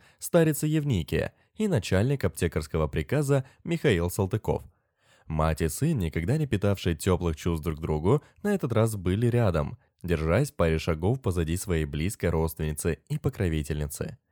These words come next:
Их лихорадочно блестящие глаза и осунувшиеся лица говорили о затруднительном положении,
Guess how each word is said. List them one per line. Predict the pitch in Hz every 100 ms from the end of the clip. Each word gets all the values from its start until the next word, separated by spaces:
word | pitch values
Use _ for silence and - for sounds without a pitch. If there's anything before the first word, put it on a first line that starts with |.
| _ - - -
Их | 202 180
лихорадочно | 156 156 143 135 135 123
блестящие | 90 82 - 82 - 82
глаза | 82 85 101 117 78
и |
осунувшиеся | 76 - 107 90 - 80 73 80
лица | 76 131 - 113 - - 180
говорили | 180 175 170
о | 160
затруднительном | 170 180 180 185 117 80 76
положении, | 110 135 143 98 76 -